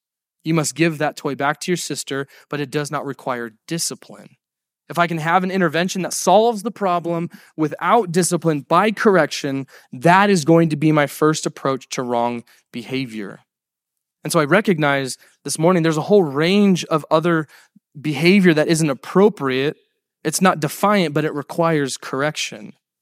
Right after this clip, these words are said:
You see, there are ways to discipline your children,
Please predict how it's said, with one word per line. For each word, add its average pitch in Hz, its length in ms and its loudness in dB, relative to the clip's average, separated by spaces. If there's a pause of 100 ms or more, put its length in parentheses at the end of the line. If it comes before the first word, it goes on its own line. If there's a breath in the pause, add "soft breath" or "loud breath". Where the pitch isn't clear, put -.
(480)
You 151 80 -8
see, 170 140 -2
there 185 160 4
are 208 120 6
ways 170 360 2
to 151 100 -10
discipline 151 500 -4
your 131 100 -8
children, 123 600 -6